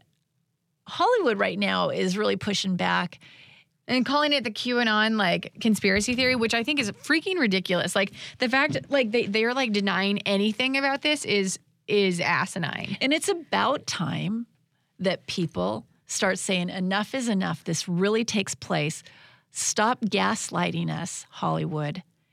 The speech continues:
Speaker 1: and own it." If there's a little mis-,
Speaker 2: It wasn't even
Speaker 1: misnomer.
Speaker 2: and it wasn't even calling out Hollywood in the film. Like, that's the thing.
Speaker 1: No,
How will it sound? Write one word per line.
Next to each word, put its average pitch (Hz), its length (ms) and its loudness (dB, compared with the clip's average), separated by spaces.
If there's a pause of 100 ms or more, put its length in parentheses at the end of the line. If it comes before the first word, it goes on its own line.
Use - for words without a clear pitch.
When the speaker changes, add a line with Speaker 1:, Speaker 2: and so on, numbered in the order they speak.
(120)
Speaker 1:
and 185 220 0
own 185 240 0
it." 131 200 -4 (300)
If 214 160 2
there's 214 220 2
a 208 60 2
little 240 420 2
mis-, 240 280 4
Speaker 2:
It 285 40 2
wasn't 339 300 4
even 240 120 6
Speaker 1:
misnomer. 202 600 4
Speaker 2:
and 294 100 4
it 262 80 2
wasn't 330 240 2
even 349 160 2
calling 269 320 2
out 220 160 2
Hollywood 220 320 4
in 196 80 4
the 190 80 2
film. 202 400 0 (200)
Like, 214 140 2
that's 247 220 2
the 202 80 0
thing. 196 260 -2
Speaker 1:
No, 220 400 2